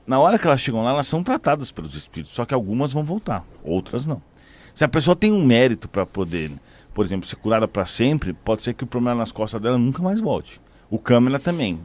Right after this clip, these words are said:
aconteceu a mesma coisa, o cara que filmou, é, de como voluntário. Mas às vezes a pessoa não tem o mérito, ou ela tem que passar por isso, alguma expiação. Aí eles colocam um tipo de coisa que daqui a um tempo vai acabar voltando.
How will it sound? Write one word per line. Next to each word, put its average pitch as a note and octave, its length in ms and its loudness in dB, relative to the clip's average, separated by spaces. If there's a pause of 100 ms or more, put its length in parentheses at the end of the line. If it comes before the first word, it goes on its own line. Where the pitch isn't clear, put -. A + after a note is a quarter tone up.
(160)
aconteceu G2+ 280 -6
a F2+ 40 -4
mesma G#2 240 -2
coisa, F#2 240 -4
o - 40 -10
cara E2+ 160 -4
que - 160 -18
filmou, F2 420 -6 (400)
é, F2 400 -2 (100)
de - 140 -16
como G2 240 0
voluntário. F2 480 -2 (600)
Mas D#3+ 200 4
às D#3 140 6
vezes C#3+ 280 6
a C#3 60 2
pessoa C3 280 -4
não F3 160 -2
tem F#3+ 160 -2
o F#3 60 -4
mérito, C3+ 340 -2
ou A2 60 2
ela G2+ 80 0
tem G#2 160 -2
que - 60 -8
passar G#2+ 260 -4
por B2+ 240 -4
isso, G#2 320 -6 (300)
alguma G#2+ 240 2
expiação. A#2+ 500 2
Aí C#3+ 80 4
eles D#3 120 -2
colocam C#3+ 440 2
um C3+ 100 4
tipo F3+ 320 -2
de C#3+ 140 -4
coisa D3 340 4
que B2+ 160 -4
daqui A#2+ 260 0
a D#3 40 2
um D3+ 60 0
tempo C3+ 280 2
vai C#3+ 100 4
acabar C3 260 0
voltando. G#2 480 -6